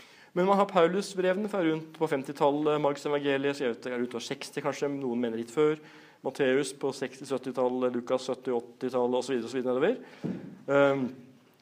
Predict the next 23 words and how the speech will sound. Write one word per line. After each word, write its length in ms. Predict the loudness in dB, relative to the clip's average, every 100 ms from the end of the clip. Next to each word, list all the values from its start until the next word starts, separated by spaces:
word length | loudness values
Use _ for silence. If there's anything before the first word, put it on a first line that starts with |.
| _ -10
eh, 240 | -2 2 2
og 160 | 2
disse 160 | 0 0
dateringene 880 | 2 4 2 2 2 2 0 -2 -4 -10 -8
kan 100 | -2
man 100 | -2
si 440 | -2 -12 -6 -2 2
det 140 | 4
ene 80 | 4
eller 100 | 2
andre 220 | 4 4
om, 80 | 4 -4 -6
men 240 | -6 -4 -2
altså 180 | -2 0
poenget 220 | 2 2
er 60 |
at 80 | 2
i 20 |
hvert 80 | 0
fall 100 | 4
det 60 | 4
er 260 | 4 -2 -20 -20 _ _ _ _ _ _ _ -16
cirka 540 | -8 -8 -8 2 4